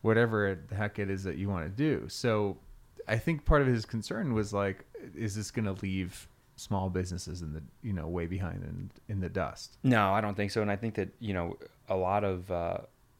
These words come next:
Speaker 2: a lot of innovation is coming from startups and small businesses. And,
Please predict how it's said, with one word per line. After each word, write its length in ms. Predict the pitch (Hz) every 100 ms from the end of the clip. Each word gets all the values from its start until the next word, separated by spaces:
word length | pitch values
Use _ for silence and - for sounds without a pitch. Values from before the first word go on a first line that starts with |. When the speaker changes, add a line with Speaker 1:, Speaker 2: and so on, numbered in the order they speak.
| _ _ _ _ 107 _
Speaker 2:
a 80 | 113
lot 220 | 98 98
of 120 | 101 95
innovation 440 | 92 87 98 98
is 80 | 90
coming 280 | - 92 92
from 160 | - 87
startups 440 | - 87 87 -
and 80 | 90
small 200 | - 90
businesses. 560 | 87 85 85 90 90 87
And, 160 | 82